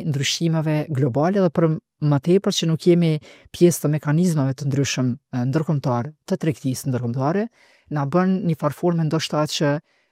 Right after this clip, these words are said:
mos ta ndjejmë shumë, e, këtë konfliktin që ndodh në një pjesë të botës ose konfliktin e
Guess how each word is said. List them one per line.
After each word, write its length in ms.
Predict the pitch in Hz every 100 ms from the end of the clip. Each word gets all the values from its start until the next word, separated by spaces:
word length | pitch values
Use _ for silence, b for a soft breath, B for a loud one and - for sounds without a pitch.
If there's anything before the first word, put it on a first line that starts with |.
| -
mos 220 | 156 -
ta 120 | - 147
ndjejmë 560 | 151 139 170 170 147 -
shumë, 520 | - - - 143 185 240 - _ _ -
e, 100 | 143 143 -
këtë 400 | 185 170 - 151 143 -
konfliktin 560 | 143 - 170 - 185
që 160 | 165 151
ndodh 280 | 147 160 165
në 160 | 156 156
një 120 | 156
pjesë 420 | - 156 139 - -
të 100 | 131
botës 320 | 143 156 143
ose 240 | - - 131
konfliktin 480 | 139 - 139 135
e 80 | 135